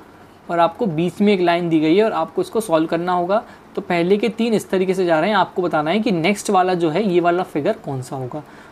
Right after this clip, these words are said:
तो सबसे पहले इसमें हम ये वाला जो एरो आपको दिया गया है ये देखते हैं। एरो आपने देखा कि पहले ये ऊपर की side point कर रहा है,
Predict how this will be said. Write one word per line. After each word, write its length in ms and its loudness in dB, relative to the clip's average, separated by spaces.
तो 60 -2
सबसे 320 -2
पहले 220 4
इसमें 280 0
हम 260 2
ये 140 4
वाला 220 6
जो 140 0
एरो 280 2
आपको 280 4
दिया 240 4
गया 200 2
है 180 0
ये 160 4
देखते 360 -2
हैं। 340 -6
एरो 220 4
आपने 300 4
देखा 340 0
कि 80 -4
पहले 400 2
ये 200 2
ऊपर 300 0
की 100 0
side 280 -2
point 240 -2
कर 140 -6
रहा 180 -2
है, 200 -4